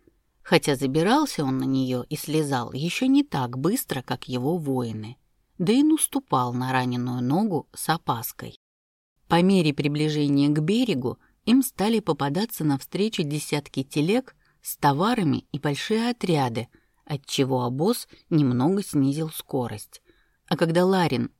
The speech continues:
привыкший к деревням за время пути по земле скордисков, увидел на берегу настоящий город с каменной стеной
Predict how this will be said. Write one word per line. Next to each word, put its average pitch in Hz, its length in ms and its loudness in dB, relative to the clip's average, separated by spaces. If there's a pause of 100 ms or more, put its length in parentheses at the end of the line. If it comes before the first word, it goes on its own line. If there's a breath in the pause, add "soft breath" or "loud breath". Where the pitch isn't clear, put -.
привыкший 143 540 0
к 143 80 -2
деревням 151 720 0
за 143 200 0
время 139 320 2
пути 143 400 -8
по 131 140 -2
земле 139 340 0
скордисков, 151 920 -4
увидел 147 460 0
на 131 160 2
берегу 139 360 -2
настоящий 139 920 -2
город 127 420 -2
с - 140 -6
каменной 113 680 -6
стеной 190 680 -2